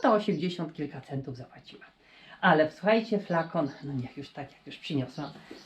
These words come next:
to już niech z nami będzie. Flakon niesamowity. Mam dwie figurki w domu, ale to, że tak powiem, e, nie z tej kolekcji, ale tutaj takie są,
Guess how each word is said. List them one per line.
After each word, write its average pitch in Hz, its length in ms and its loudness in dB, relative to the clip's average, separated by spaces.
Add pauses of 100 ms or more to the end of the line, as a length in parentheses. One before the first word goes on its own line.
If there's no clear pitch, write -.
to 151 80 0
już 139 200 0
niech 175 180 4
z 151 60 0
nami 143 300 -2
będzie. 185 440 4 (680)
Flakon 330 420 8
niesamowity. 240 800 6
Mam 269 300 8
dwie 170 240 8
figurki 202 680 4
w 147 80 2
domu, 135 420 2
ale 220 420 4 (400)
to, 220 420 4
że 254 140 4
tak 262 280 2
powiem, 247 500 8 (920)
e, 190 460 6 (180)
nie 247 260 10
z - 80 -6
tej 147 180 -2
kolekcji, 143 760 -2 (120)
ale 147 280 -2 (540)
tutaj 294 460 2
takie 220 340 -2
są, 185 380 -2